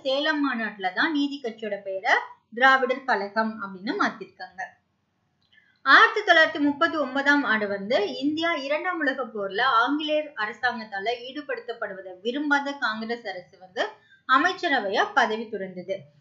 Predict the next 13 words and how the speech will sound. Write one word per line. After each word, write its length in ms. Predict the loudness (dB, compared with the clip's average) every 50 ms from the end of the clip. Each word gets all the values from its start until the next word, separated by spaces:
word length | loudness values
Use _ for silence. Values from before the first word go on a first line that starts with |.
| _ _ _ _ _ _ 4
ஆயிரத்தி 360 | 8 8 10 10 8 6 2
தொள்ளாயிரத்தி 440 | 4 4 4 6 4 2 0 0 0 2
நாற்பத்தி 480 | 4 4 4 4 2 0 0 0 -2
ஒன்பதாம் 580 | 0 0 0 2 2 2 2 4 4 4 2 0
ஆண்டுல 360 | -2 -4 -6 -6 -6 -4 0
தான் 260 | 2 2 2 2 2
திராவிட 420 | 0 2 4 4 4 2 2 0 0
கழகத்தை 560 | 2 2 2 2 0 -2 -6 -4 -2 -2 -2
விட்டு 220 | -2 -6 -8 -8
பிரிந்த 500 | -6 -4 -2 -2 -2 -2 -2 -2 -2 -2
திராவிட 640 | -2 -2 2 4 4 6 6 4 4 2 0 -2 -2
முன்னேற்ற 500 | -2 -4 -6 -4 -4 -4 -4 -4 -6 -8
கழகத்தை 580 | -4 -4 -4 -2 -4 -4 -6 -8 -4 0 2